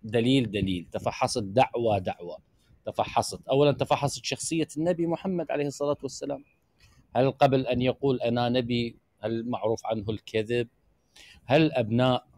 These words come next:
جيله أو أبناء فترته الزمنية ما رأيهم به كان قبل أن يكون نبيًا؟ طيب، ما هي المصلحة؟ لماذا قال: "أنا نبي"؟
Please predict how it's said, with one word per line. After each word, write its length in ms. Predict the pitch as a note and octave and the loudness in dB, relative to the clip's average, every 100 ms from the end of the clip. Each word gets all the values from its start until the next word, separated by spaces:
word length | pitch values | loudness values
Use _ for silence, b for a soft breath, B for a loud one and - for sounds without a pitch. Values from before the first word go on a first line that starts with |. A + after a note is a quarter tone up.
| _ - | _ -18
جيله 440 | G2+ A#2+ B2+ G#2 | -6 0 2 2
أو 260 | G2 F#2+ F#2 | -2 -4 -6
أبناء 300 | G2 A#2 A#2 | -4 -4 -4
فترته 400 | - - G#2+ - | -6 -10 -8 -6
الزمنية 680 | G2+ G2 G#2+ G#2 A2+ G#2+ F2 - _ _ - | -4 -2 -2 -2 -2 -4 -6 -12 _ _ -6
ما 200 | A2 C3 | 4 6
رأيهم 500 | C3+ B2+ A#2+ A#2 G#2 | 6 4 2 2 0
به 220 | A2 A2+ - | 0 0 0
كان 220 | A2+ A2 | 0 0
قبل 300 | - A2 G#2+ | -2 -2 -2
أن 160 | G2+ A2 | -2 -2
يكون 460 | G#2 - A2+ G#2 | -4 -6 -6 -4
نبيًا؟ 580 | G#2+ G2+ A2 G#2+ G#2+ G#2+ - _ _ _ | -4 -4 -2 0 0 -2 -10 _ _ _
طيب، 240 | A2 F#2 D#2+ b b b G#2+ | 0 0 -2 b b b 0
ما 240 | A#2+ B2 | 2 4
هي 200 | C3 B2+ | 4 4
المصلحة؟ 520 | A#2+ A#2+ C3 - G2 | 4 2 0 -2 -4
لماذا 320 | G#2+ B2+ C3+ | 0 4 4
قال: 260 | C3 B2+ A#2+ | 4 4 2
"أنا 320 | A2+ A2+ A2 | 2 0 0
نبي"؟ 380 | A2 G#2 G#2+ | 0 -2 -4